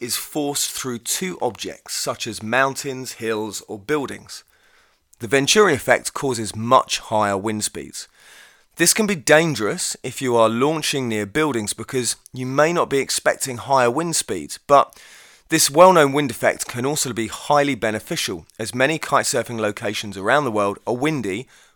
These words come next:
because of the Venturi effect. I think the best way to explain the Venturi effect is like a thumb going over a hose pipe. Um, it makes the water come out faster because it's going through a smaller gap.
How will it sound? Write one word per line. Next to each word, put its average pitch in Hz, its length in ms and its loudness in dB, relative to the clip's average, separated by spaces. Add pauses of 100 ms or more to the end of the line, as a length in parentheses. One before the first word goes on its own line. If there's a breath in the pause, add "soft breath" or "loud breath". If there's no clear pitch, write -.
(160 soft breath)
because - 720 -2
of 98 200 -6
the 104 60 -10
Venturi 98 480 -6
effect. - 420 -12 (680 loud breath)
I 131 60 -4
think 175 140 -2
the 147 60 -2
best 185 280 6
way 156 160 6
to 143 140 0
explain 120 480 2
the 117 80 -10
Venturi 117 420 0
effect 101 340 -4
is 110 100 -8
like 113 220 0
a 107 60 -14
thumb 135 560 2
going 110 260 0
over 107 260 0
a - 80 -6
hose 127 360 -2
pipe. 185 280 -2 (520 loud breath)
Um, 110 500 -2
it 120 240 -6
makes 127 420 0
the 113 300 -2
water 127 400 -2
come 107 260 -8
out 98 220 -4
faster 151 540 2 (340 loud breath)
because 131 260 -6
it's 110 120 -4
going 110 260 0
through 107 180 -6
a 98 40 -2
smaller 98 360 -2
gap. - 360 4